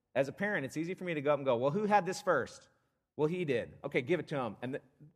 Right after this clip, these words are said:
that is, like, the most lazy <laughs> parenting, if you think about it. Who invented that rule? What, that doesn't say anything about the heart. It doesn't say what's right. It doesn't, I mean,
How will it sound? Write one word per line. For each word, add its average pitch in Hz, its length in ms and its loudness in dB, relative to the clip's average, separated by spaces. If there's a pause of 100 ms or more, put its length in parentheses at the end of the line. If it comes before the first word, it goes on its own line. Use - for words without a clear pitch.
(140)
that 202 200 6
is, 208 140 2
like, 185 160 2
the 156 60 -6
most 151 200 -2
lazy 175 300 0
<laughs> - 80 -10
parenting, 131 400 -2
if 139 100 -4
you 151 100 -2
think 190 200 -2
about 135 180 2
it. - 60 -14 (160)
Who 339 260 4
invented 269 360 10
that 214 160 6
rule? 208 440 4 (720)
What, 202 320 8
that 240 140 8
doesn't 254 220 8
say 196 180 4
anything 247 220 4
about 233 180 6
the 165 80 0
heart. 196 320 8
It 180 40 2
doesn't 180 200 2
say 196 120 2
what's 156 200 0
right. 170 460 6
It 147 60 -4
doesn't, 165 260 0
I 147 40 -2
mean, 160 220 -2